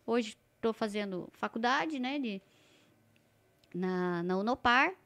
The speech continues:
E parou, né? Ai, parou. Bora continuar o trabalho.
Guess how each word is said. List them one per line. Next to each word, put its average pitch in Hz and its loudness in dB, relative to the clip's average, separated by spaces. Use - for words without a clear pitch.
E 185 -4
parou, 190 0
né? 165 -2
Ai, 190 -4
parou. - -10
Bora 359 -6
continuar 330 -6
o 311 -6
trabalho. 247 -2